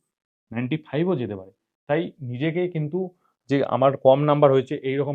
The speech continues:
ভাবার কিছু দরকার নেই। তোমার নাম্বার যদি, আমি বললাম তো এইটটি প্লাস, এইটটি প্লাস থাকলেই তুমি মাঠের জন্য প্রস্তুতি শুরু করে দাও। আর তোমার নাম্বার যদি নব্বই থেকে একশোর মধ্যে থাকে, তুমি নিশ্চিন্তে থাকতে পারো। এবং কিছু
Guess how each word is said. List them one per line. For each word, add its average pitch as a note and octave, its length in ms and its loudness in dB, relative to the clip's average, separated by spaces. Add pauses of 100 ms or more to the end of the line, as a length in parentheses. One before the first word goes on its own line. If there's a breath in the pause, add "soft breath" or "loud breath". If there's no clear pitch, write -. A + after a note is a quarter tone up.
ভাবার B2 240 -4
কিছু B2 200 -8
দরকার A#2 260 -2
নেই। D#3+ 100 -6 (440)
তোমার D3 200 6 (100)
নাম্বার C3 260 10 (120)
যদি, C#3+ 140 2 (100)
আমি C#3 100 0 (100)
বললাম C#3+ 240 4 (100)
তো G#2 60 -4 (500)
এইটটি C#3 280 2 (100)
প্লাস, C#3+ 200 4 (360)
এইটটি C3 220 0 (100)
প্লাস D#3+ 160 2 (100)
থাকলেই D3 280 0
তুমি D3+ 160 0
মাঠের C3 260 0
জন্য C#3+ 100 -2 (100)
প্রস্তুতি C3+ 400 -4
শুরু C#3+ 180 0
করে C#3+ 160 0
দাও। C#3 100 -4 (320)
আর A#2+ 100 -2 (100)
তোমার D#3+ 280 0
নাম্বার D3+ 320 0
যদি C3+ 200 0
নব্বই B2 300 -2
থেকে C3+ 140 0 (120)
একশোর C#3 360 -6
মধ্যে C3+ 220 -4
থাকে, C#3 220 -4
তুমি C3+ 180 -2
নিশ্চিন্তে C#3 400 -6
থাকতে B2+ 280 -6
পারো। C#3 140 0 (440)
এবং E3 180 6 (320)
কিছু F#3 200 2